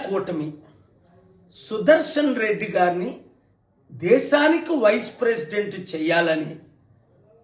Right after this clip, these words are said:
నామినేట్ చేశారు. ఈరోజు సెప్టెంబర్ నైన్త్ ఎలక్షన్.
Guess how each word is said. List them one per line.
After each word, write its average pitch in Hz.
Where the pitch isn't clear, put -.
నామినేట్ 269
చేశారు. 180
ఈరోజు 226
సెప్టెంబర్ 190
నైన్త్ 226
ఎలక్షన్. 175